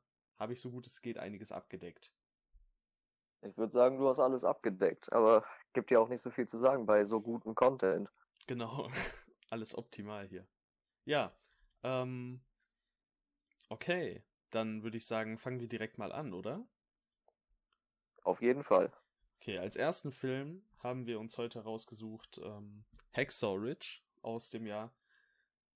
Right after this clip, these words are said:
Speaker 1: zweitausendsiebzehn?
Speaker 2: Sechzehn, glaub ich.
Speaker 1: Sechzehn?
Speaker 2: Bin mir ziemlich sicher, zweitausendsechzehn.
Speaker 1: Dann aus dem Jahr zweitausendsechzehn von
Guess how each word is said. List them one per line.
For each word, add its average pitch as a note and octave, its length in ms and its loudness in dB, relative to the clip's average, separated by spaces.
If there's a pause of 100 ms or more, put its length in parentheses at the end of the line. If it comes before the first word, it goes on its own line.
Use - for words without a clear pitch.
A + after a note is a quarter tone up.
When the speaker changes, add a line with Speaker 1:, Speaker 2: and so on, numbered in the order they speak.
(440)
Speaker 1:
zweitausendsiebzehn? D#3 1300 -4 (960)
Speaker 2:
Sechzehn, G2+ 520 -4
glaub F#2 300 -2
ich. - 180 -14
Speaker 1:
Sechzehn? A#2 640 -8 (1000)
Speaker 2:
Bin G#2 140 -6
mir G#2 140 -2
ziemlich G#2+ 300 -4
sicher, F#2+ 280 -4
zweitausendsechzehn. G2 800 -4 (480)
Speaker 1:
Dann A2+ 220 -6
aus A#2+ 160 -4
dem B2 100 -6
Jahr G#2+ 140 -4
zweitausendsechzehn G2+ 920 -8
von B2+ 260 -10